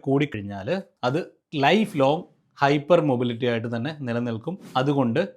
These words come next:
മുട്ടിലൊരു ഇളക്കമുള്ള പോലെയൊക്കെ തോന്നും. മസിൽസിന് പവർ കുറവുള്ള അവസ്ഥയിലായിരിക്കും ഏറ്റവും കൂടുതലായിട്ട് ഇത് തോന്നുക. അതുകൊണ്ട് കൃത്യമായിട്ട് ഇത്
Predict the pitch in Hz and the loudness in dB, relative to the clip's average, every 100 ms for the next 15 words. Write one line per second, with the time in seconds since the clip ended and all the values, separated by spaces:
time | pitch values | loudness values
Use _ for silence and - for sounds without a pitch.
0 | _ 139 135 151 135 123 131 160 143 123 | _ -4 0 2 2 0 0 -4 -4 -2
1 | 123 120 117 117 117 110 156 - _ _ | -2 -4 -4 -6 -6 -6 -6 -10 _ _
2 | 131 131 156 147 165 156 131 135 156 - | -4 -2 -2 -2 -4 0 2 2 2 0
3 | 123 135 165 147 131 120 117 135 120 110 | 0 2 2 4 2 0 -4 -2 -2 -2
4 | 123 170 _ _ - 139 139 202 170 139 | -6 -10 _ _ -2 -2 2 2 4 2
5 | 131 131 123 120 113 110 123 175 _ _ | 2 0 -4 -4 -4 -4 -6 -8 _ _
6 | 117 135 143 151 151 135 185 180 165 156 | -2 2 2 0 -2 0 2 2 0 0